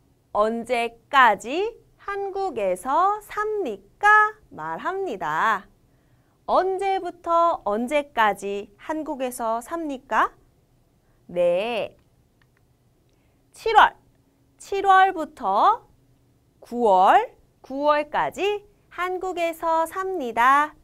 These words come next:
대답합니다. 월입니다.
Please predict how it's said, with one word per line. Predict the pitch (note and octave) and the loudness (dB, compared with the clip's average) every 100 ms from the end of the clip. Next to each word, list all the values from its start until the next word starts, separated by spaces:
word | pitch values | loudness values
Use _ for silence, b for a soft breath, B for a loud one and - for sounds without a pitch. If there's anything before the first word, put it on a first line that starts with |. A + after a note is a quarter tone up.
| _ | _
대답합니다. | - F3 F3+ C#4+ D#4+ C4 F#3+ C#3+ E3 G#3 - _ _ _ _ _ _ _ _ _ _ _ - | -12 -6 -2 -2 -2 -12 -12 -6 -2 -2 -4 _ _ _ _ _ _ _ _ _ _ _ -4
월입니다. | G#3+ B3 D#4+ G4 G4 E4+ A3 G#3 C#4+ G#3+ | 2 2 2 0 -2 -2 2 2 2 0